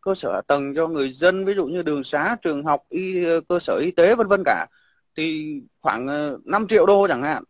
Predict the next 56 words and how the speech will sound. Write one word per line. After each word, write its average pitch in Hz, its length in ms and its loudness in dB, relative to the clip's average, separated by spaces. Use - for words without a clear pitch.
Thế 220 100 -2
thì 202 120 0
bây 190 120 2
giờ 180 140 2
không 190 220 -4
có 180 120 0
thu 208 160 -10
nhập 175 220 0
nữa 165 160 -2
thì 165 100 -2
dĩ 185 160 -4
nhiên 196 200 -2
nhà 147 120 0
nước 202 200 -2
cũng - 140 -8
không 202 140 -4
thể 127 120 -2
đầu 139 200 -2
tư 185 140 0
được. 165 220 -2
Và 190 240 2
nếu 208 200 -2
nhà 226 200 2
nước 220 120 -2
không 208 140 0
đầu 185 180 0
tư 208 120 4
thì 202 100 -6
ảnh 127 180 -4
hưởng 143 200 0
vẫn 226 120 0
là 262 80 0
ảnh 170 160 0
hưởng 147 180 2
người 180 120 2
dân 214 180 0
thôi. 233 260 -6
Người 208 220 0
dân 233 160 0
không 233 160 -2
có 226 100 0
cái 202 240 -2
để 190 100 4
mà 151 140 -2
hưởng 156 200 -2
thụ, - 280 0
đúng 214 100 -4
không 233 80 2
ạ? - 140 -8
Không 208 140 -2
có 220 80 -4
cái 190 260 -2
để 190 80 0
mà 127 120 -2
sử 117 180 -4
dụng. 135 180 -2